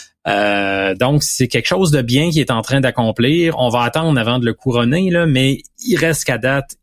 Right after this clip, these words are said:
il joue du bon football. Le jeu au sol qui se réveille aussi. Les porteurs de ballon, Joe Mixon puis Chase Brown, un Canadien, Chase Brown, qui font de bons jeux. Euh,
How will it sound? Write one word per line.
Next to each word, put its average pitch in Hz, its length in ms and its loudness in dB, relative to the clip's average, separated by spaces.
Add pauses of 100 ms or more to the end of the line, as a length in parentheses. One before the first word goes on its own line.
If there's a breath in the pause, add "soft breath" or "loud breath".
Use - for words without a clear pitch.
(100)
il 151 80 4
joue 143 160 2
du 123 100 -4
bon 123 160 0
football. 127 560 0
Le 117 140 0
jeu 139 140 0
au 170 100 2
sol 160 360 0
qui 131 140 -4
se 123 140 -4
réveille 139 280 2
aussi. 135 380 0
Les 139 140 2
porteurs 170 340 -2
de 160 80 0
ballon, 139 420 2
Joe 143 200 0
Mixon 143 500 0
puis - 100 -16
Chase 120 300 -2
Brown, 131 380 0
un 110 100 -2
Canadien, 127 600 -2 (340 loud breath)
Chase 110 260 -2
Brown, 135 320 0
qui - 120 -6
font 127 280 0
de 110 140 0
bons 139 320 2
jeux. 139 300 -2 (720 loud breath)
Euh, 101 920 -2